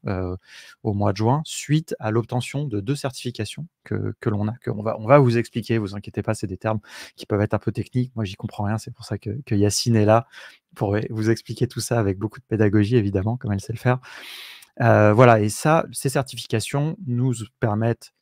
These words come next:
d'avoir des nouveaux types de financement, dont le C P F, évidemment. Euh, et du coup, on a un petit peu tout réorganisé. On a créé Contournement Université, qui donne accès à toutes nos formations. On a créé, euh, voilà, des nouveaux parcours. On a plein de, de choses. Et on s'est dit que, voilà, ça valait le coup de,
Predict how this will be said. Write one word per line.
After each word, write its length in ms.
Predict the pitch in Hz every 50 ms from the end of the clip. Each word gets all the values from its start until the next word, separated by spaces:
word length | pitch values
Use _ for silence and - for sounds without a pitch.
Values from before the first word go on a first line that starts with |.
| _ _
d'avoir 520 | - 117 104 98 104 120 120 120 113 107
des 140 | 98 92 90
nouveaux 240 | 98 120 120 120 127
types 300 | 113 - - - 123 104
de 60 | 104
financement, 560 | 101 - - - 98 98 - - - 131 143
dont 240 | 131 117 110 110 110
le 80 | 104 92
C 160 | 90 - -
P 200 | - 117 117 127
F, 80 | 127 -
évidemment. 540 | 120 107 92 92 95 95 92 101 113 127 127 _ _ - - - - - - - _ -
Euh, 200 | 113 104 104 104 - -
et 220 | - 139 160 170 170
du 180 | 147 120 120
coup, 180 | 117 - - 170
on 140 | 180 165 147
a 40 | 147
un 60 | 156
petit 140 | 143 - -
peu 100 | - 160
tout 160 | - - -
réorganisé. 640 | 143 131 131 120 127 123 123 120 110 113 113 117
On 160 | 107 98 98
a 100 | 98 101
créé 480 | - - - - 110 107 110 107 104 104 - _ _ _
Contournement 480 | - - 110 - - 104 104 98 98 98
Université, 580 | 98 98 98 117 117 - - - - 165 160 156
qui 140 | - -
donne 160 | 113 107 95 101
accès 180 | 107 - -
à 40 | 120
toutes 160 | - - - -
nos 80 | 104
formations. 540 | - - 101 95 95 98 - - 135 139 143 - - - - - - - _ -
On 140 | 120 113 101
a 80 | 98
créé, 440 | 95 - - 110 101 101 107 104 104
euh, 120 | 101 95
voilà, 240 | 92 95 101 101 98
des 120 | 98 113 123
nouveaux 220 | 131 123 110 117
parcours. 560 | - - 98 92 - - 127 123 127 131 123
On 80 | 117 101
a 100 | 98 92
plein 240 | - - 135 135 131
de, 200 | 123 110 101 -
de 120 | 110 113 107
choses. 280 | - - 135 143 147
Et 40 | 123
on 80 | 110 107
s'est 140 | - - 127
dit 180 | 120 135 143
que, 100 | - -
voilà, 240 | 110 104 101 90 95
ça 140 | - - 113
valait 160 | 110 117 127
le 80 | 123 127
coup 180 | - - 143
de, 180 | 131 117 104